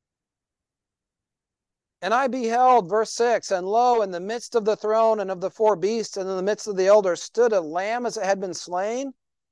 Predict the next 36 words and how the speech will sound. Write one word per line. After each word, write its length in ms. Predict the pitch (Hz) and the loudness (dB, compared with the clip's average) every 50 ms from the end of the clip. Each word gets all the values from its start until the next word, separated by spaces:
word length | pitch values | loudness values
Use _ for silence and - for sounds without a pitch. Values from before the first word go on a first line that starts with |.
| _ _ _ _ _ _ _ _ _ _ _ _ _ _ _ _ _ _ _ _ _ _ _ _ _ | _ _ _ _ _ _ _ _ _ _ _ _ _ _ _ _ _ _ _ _ _ _ _ _ _
And 160 | - 165 190 | -8 -4 -2
he 120 | 202 196 165 | -2 -2 -2
took 320 | - - 294 302 254 - | 0 2 2 2 2 2
the 120 | - 196 170 | 0 0 0
book 640 | 143 131 147 233 285 302 285 277 220 175 151 - | 0 2 6 8 8 8 8 6 6 4 4 4
out 100 | 196 190 | 2 2
of 60 | 190 | 2
the 80 | 180 180 | 2 2
right 240 | 185 190 220 226 214 | 2 2 2 0 -2
hand 160 | 220 220 214 | -6 -6 -6
of 80 | 185 | -4
him 140 | 214 214 208 | -4 -4 -4
that 100 | 202 175 | -4 -4
sat 240 | - - 214 214 214 | -2 2 4 4 4
on 80 | 214 208 | 4 2
the 120 | 190 175 | 0 -4
throne, 380 | - 196 202 220 226 226 226 196 | -4 -2 0 0 2 2 0 0
and 140 | 170 170 | -2 -4
we 80 | 190 196 | -4 -4
had 160 | 185 160 139 | -4 -6 -8
taken 440 | - 208 226 247 247 - 254 240 226 | -6 -4 -2 -2 0 0 0 0 2
the 100 | 196 165 | 0 -2
book, 340 | 143 139 190 226 226 - - - | 2 4 6 6 6 4 2 -2
the 120 | 156 143 | -6 -4
four 220 | - - 214 208 | 0 2 2 2
beasts 420 | 190 170 208 226 226 196 - - - | 4 2 0 0 0 -4 -6 -10 -12
and 160 | 180 156 147 | -12 -8 -2
four 220 | - 220 226 220 | 2 4 4 4
and 80 | 196 170 | 4 0
twenty 260 | - 220 220 208 196 | -2 -2 -2 0 0
elders 460 | 185 185 196 208 185 170 160 - - | 0 2 2 2 2 0 -2 -4 -6
fell 260 | - - 233 240 233 202 | -4 0 4 4 4 4
down 360 | 170 190 208 226 254 262 240 | 2 2 2 0 0 -2 -4
before 260 | 226 170 - 208 196 | -6 -6 -4 -4 -2
the 100 | 180 170 | -2 -2
Lamb, 480 | 160 160 160 160 151 139 123 113 107 | -2 -2 -4 -4 -4 -6 -6 -8 -10